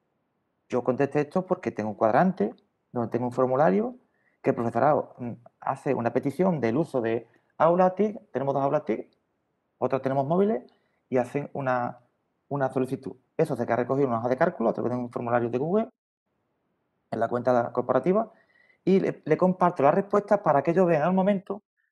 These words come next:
qué, qué cuadrante está cogido, qué, qué tramo horario están cogidos ya con esa, con esa petición, ¿vale? Entonces, mm, estamos desarrollando, el,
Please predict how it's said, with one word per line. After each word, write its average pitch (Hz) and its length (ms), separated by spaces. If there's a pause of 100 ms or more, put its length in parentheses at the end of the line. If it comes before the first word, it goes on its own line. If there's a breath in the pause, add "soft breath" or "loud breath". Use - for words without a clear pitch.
(600)
qué, - 540
qué 175 300
cuadrante 180 400
está 175 120
cogido, 160 280
qué, 143 220
qué 156 120
tramo 160 280
horario 165 180
están 160 180
cogidos 139 280
ya 143 120
con 143 160
esa, 113 360 (600)
con 131 140
esa 123 140
petición, 127 460 (360)
¿vale? 190 340 (480)
Entonces, 131 420 (120)
mm, 120 300 (200)
estamos 127 340
desarrollando, 151 600
el, 185 260